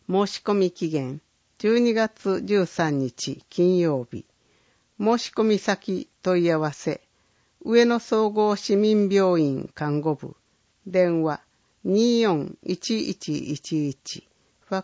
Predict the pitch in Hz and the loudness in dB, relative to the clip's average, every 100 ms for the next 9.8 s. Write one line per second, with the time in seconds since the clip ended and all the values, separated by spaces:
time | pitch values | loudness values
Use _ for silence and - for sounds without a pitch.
0 | _ - - - _ _ _ 185 196 226 | _ -20 -20 -20 _ _ _ -2 2 2
1 | 220 185 139 - - 147 - 220 220 208 | 2 2 -2 -8 -12 -12 -6 -4 0 2
2 | 160 135 - 156 151 131 139 _ _ _ | 2 -2 -4 -6 -4 -4 -6 _ _ _
3 | _ _ _ _ _ 202 220 233 220 - | _ _ _ _ _ 0 2 2 -2 -4
4 | 185 156 139 - - _ _ _ _ _ | -4 -4 -6 -10 -18 _ _ _ _ _
5 | _ - 240 247 240 - 220 220 - - | _ 0 2 2 -2 -2 0 0 -6 -2
6 | 208 165 156 165 202 208 180 160 135 - | 0 0 -2 -4 -2 0 0 0 -2 -6
7 | 165 - - 220 208 165 135 - 139 - | -10 -8 -4 0 2 0 -2 -10 -14 -12
8 | - 214 233 214 - 226 214 - 202 160 | -6 -2 -2 -4 -4 -4 -4 -2 0 0
9 | 143 - 190 165 - 147 127 | -4 -6 -4 -4 -4 -6 -6